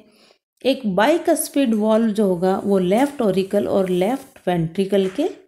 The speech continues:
बीच में भी होता है, और वो भी जो है, वो ब्लड को केवल ऑरिकल से वेंट्रिकल की तरफ ही जाने देता है, वापस जो है, वो अपर डायरेक्शन में from ventricle to auricle जाने से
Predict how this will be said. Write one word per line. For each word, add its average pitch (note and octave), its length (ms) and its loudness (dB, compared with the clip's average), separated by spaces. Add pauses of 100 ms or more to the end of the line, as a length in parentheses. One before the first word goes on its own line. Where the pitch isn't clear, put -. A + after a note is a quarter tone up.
बीच F#3+ 340 -2
में F#3 220 0
भी E4+ 240 -2
होता F#3+ 260 -2
है, D#3+ 180 -2 (360)
और G#3+ 100 2
वो C4 220 4
भी D#4+ 180 2
जो A#3+ 160 0
है, G#3 240 2
वो G#3+ 300 0 (400)
ब्लड C4+ 480 2
को G#3+ 380 0 (420)
केवल B3+ 320 2
ऑरिकल G#3 500 2
से A3+ 200 0
वेंट्रिकल G#3+ 640 0
की A#3+ 180 -6
तरफ A#3 420 0
ही D4+ 280 2
जाने G3+ 320 2
देता F#3 300 0
है, F#3+ 240 0 (400)
वापस G#3+ 400 2
जो A#3 160 0
है, G#3+ 180 4
वो A#3+ 100 0
अपर C4 240 0
डायरेक्शन F3+ 540 0
में F3+ 240 2
from B3 300 0
ventricle G3 720 0
to - 120 -2
auricle F#3 460 0
जाने F3 300 -2
से D4 420 -2